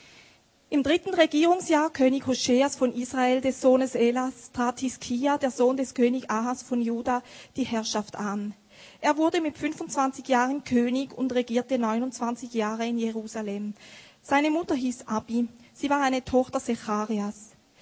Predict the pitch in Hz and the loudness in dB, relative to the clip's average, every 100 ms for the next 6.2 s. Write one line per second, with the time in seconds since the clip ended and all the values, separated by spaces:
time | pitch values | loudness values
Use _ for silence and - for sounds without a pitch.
0 | - - 247 - - 330 339 - 240 262 | -20 -6 -4 -4 0 0 0 0 0 0
1 | 302 - 233 - 247 233 226 240 247 240 | -2 -4 -4 -2 -2 0 0 -2 -4 -8
2 | 220 220 220 202 - - - - 233 - | -6 -4 -2 -4 -6 -20 -16 -4 -4 -2
3 | 214 262 302 302 247 254 - - 254 254 | -4 -2 -4 0 2 2 0 -4 -2 -2
4 | 254 220 226 - 262 262 226 226 254 - | -2 -2 -4 -4 -6 -4 -4 -4 -4 -4
5 | 226 233 247 240 240 214 208 214 214 - | -4 -2 -2 -2 -4 -4 -8 -6 -8 -8
6 | - | -20